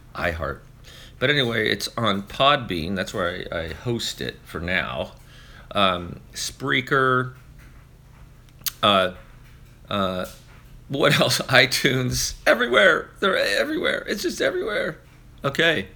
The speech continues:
So go to my website, raysgreenroom dot com. Uh, and if you wanna leave me a, a note, you can send me, uh, an email at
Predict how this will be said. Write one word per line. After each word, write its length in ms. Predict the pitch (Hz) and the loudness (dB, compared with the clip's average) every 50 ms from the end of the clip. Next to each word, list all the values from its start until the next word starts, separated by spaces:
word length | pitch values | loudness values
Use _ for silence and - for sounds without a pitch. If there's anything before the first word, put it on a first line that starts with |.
| - - - - - - - - - - - - - - - - - | -20 -20 -20 -20 -20 -20 -20 -20 -20 -20 -20 -20 -20 -20 -20 -20 -18
So 200 | - - - 143 | -10 -4 -4 -2
go 160 | 139 170 180 | 0 2 2
to 60 | 196 196 | 2 2
my 120 | 190 185 | 4 4
website, 600 | 185 190 196 190 - - 196 165 135 98 - - | 4 4 4 2 2 0 0 2 0 0 -2 -4
raysgreenroom 1040 | 107 127 143 156 156 151 143 131 113 127 135 147 160 160 156 160 165 160 160 160 143 | -2 0 2 4 4 2 2 0 0 0 2 2 2 0 -2 -2 -2 -2 -2 0 2
dot 280 | 151 147 139 139 - | 2 2 2 2 -2
com. 580 | - - 156 151 160 170 185 185 190 202 196 - - - - - - - - - - - - - - - - - - | -4 -4 -2 0 0 0 0 0 -2 -2 -4 -6 -10 -20 -20 -20 -20 -20 -20 -20 -20 -20 -20 -20 -20 -20 -20 -14 -6
Uh, 420 | - 95 101 104 104 104 104 107 110 | -2 0 0 2 2 0 0 0 -2
and 120 | - - | 0 -2
if 100 | 123 123 | -2 0
you 60 | 143 131 | 0 0
wanna 180 | 131 131 127 | 2 2 2
leave 280 | 120 123 127 131 127 123 | 2 2 0 -2 -2 -2
me 300 | 131 127 123 117 110 110 | -2 -2 0 0 0 0
a, 340 | 107 104 104 101 101 101 - | 2 2 2 2 0 -2 -2
a 120 | - 101 | -2 -2
note, 420 | 107 113 117 123 131 160 170 165 - - | -2 0 2 2 2 2 0 -2 -6 -8
you 140 | - 127 123 | -6 -4 -4
can 380 | 123 - 113 107 101 101 - - - | -4 -4 -4 -4 -4 -8 -8 -12 -16
send 340 | - - - 123 123 123 117 | -12 -8 -8 -6 -6 -4 -4
me, 300 | 113 113 110 104 101 101 | -2 -2 -2 -2 -2 0
uh, 160 | 98 95 92 - - | 0 -2 -2 -2 0
an 160 | 117 120 117 - - | 2 2 2 2 0
email 640 | 139 143 143 147 147 151 160 170 185 196 208 202 - - | 0 2 4 4 6 6 6 4 2 2 0 -2 -2 0
at 440 | 110 104 98 95 - - - - | 2 4 4 2 0 -2 -8 -18